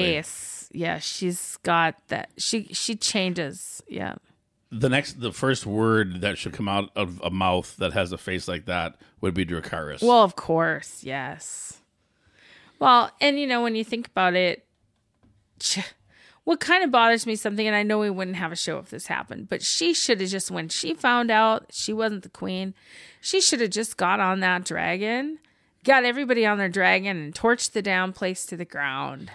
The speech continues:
Speaker 2: But she even said, well, 'cause she was struggling. She said, I mean, there's maybe, yeah, maybe it was some of her dad rubbing off on her. It was like,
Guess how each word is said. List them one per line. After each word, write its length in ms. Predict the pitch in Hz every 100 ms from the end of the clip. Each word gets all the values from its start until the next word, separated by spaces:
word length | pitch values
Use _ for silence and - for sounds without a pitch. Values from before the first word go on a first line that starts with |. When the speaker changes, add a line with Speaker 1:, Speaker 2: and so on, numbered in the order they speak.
| -
Speaker 2:
But 100 | 170
she 140 | -
even 140 | 175 165
said, 400 | - 208 123 87 120
well, 200 | 143 175
'cause 220 | 147 151
she 80 | -
was 160 | 190
struggling. 480 | 180 190 175 117 -
She 180 | 101 -
said, 400 | - 147 98 76
I 20 | 107
mean, 160 | 104
there's 300 | 107 110 120 101
maybe, 360 | 117 117 127
yeah, 320 | 123 135 113
maybe 240 | 95 107 104
it 20 |
was 140 | 107
some 120 | - 107
of 120 | 107
her 80 | 95
dad 260 | 101 104
rubbing 220 | 101 101
off 200 | 98 135
on 120 | 101 95
her. 80 | 98
It 40 |
was 140 | 98
like, 200 | 101 87